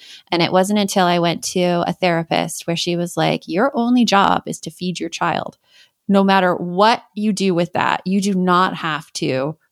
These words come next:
like, do this if it's causing you pain." And so that day I, like,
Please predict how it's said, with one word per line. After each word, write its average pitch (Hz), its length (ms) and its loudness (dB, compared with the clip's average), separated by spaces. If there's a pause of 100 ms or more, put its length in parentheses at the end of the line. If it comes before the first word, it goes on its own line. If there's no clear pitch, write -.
like, - 260 -2 (400)
do 190 220 2
this 156 240 0
if 156 80 -6
it's 147 100 -8
causing 160 380 -2
you 151 120 -4
pain." 131 400 -8 (580)
And 202 180 4
so 208 180 2
that 185 300 4
day 202 480 0
I, 180 100 4
like, 160 300 0